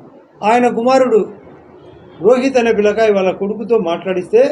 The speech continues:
ఆ కు-, ఆయన కూడా అదే మాట చెప్పినాడు. యాక్చువల్గా ఇక్కడికి రావాల్సింది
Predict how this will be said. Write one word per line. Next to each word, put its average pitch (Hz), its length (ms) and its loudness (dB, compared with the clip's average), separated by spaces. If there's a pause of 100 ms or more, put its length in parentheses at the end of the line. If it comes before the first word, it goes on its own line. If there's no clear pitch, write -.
(480)
ఆ 240 300 2
కు-, 220 180 -6
ఆయన 240 360 2
కూడా 254 160 2
అదే 233 140 2
మాట 202 280 0
చెప్పినాడు. 165 340 -8 (580)
యాక్చువల్గా 233 360 0
ఇక్కడికి 196 320 -2
రావాల్సింది 185 640 0